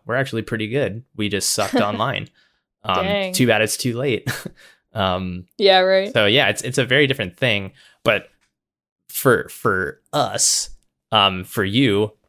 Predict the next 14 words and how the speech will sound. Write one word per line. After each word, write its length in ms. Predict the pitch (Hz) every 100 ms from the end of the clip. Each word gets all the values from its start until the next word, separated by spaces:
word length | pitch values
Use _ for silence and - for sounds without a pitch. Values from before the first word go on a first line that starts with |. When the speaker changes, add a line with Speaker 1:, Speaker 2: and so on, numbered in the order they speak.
| _ _
Speaker 1:
the, 280 | 113 104 101
the 220 | 104 104 -
atmosphere 800 | 110 104 117 110 - - 92 92
of 280 | - 98 95
being 400 | 92 107 101 98 -
at 320 | 101 101 92 _
an 120 | 107
event 400 | 104 87 92 95
like 220 | 107 110 117
that 220 | 117 127
as 180 | 101 95
a 80 | 90
spectator 800 | - 95 98 - 143 160 160 160 _
is 380 | - 104 95 -